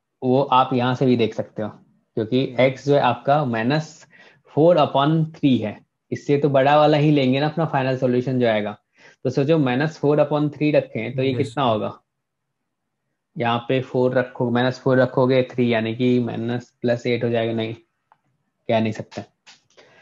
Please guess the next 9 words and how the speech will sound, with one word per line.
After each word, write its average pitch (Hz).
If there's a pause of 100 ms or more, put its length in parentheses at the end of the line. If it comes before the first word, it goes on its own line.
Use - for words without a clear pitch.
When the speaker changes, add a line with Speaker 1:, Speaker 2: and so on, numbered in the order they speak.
(260)
Speaker 1:
चलो, 123 (480)
तो 180
अब 196
यहाँ 185
पे 202
आप 165
बोलोगे 170 (500)
जो 127
let 165